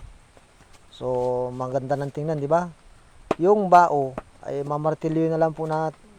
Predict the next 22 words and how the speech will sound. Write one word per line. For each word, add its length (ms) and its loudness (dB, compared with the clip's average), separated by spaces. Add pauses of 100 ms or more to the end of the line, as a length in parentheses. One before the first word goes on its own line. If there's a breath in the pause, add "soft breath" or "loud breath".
(100)
na 560 -4
ninyo 400 -6
yan, 160 -6
mga 240 -10
ka-idol, 320 -4
kung 240 -12
gusto 240 -10
nyong 160 -10
martilyo 480 -8
yun. 80 -12
Kasi 320 -14
dapat 240 -2
talaga 320 -4
tanggalin 420 -6
yun 60 -10
kasi 160 -8
makain 400 -4
yun 160 -10
sa 80 -16
semento. 480 -12 (1040 loud breath)
So, 160 -2
ito 160 2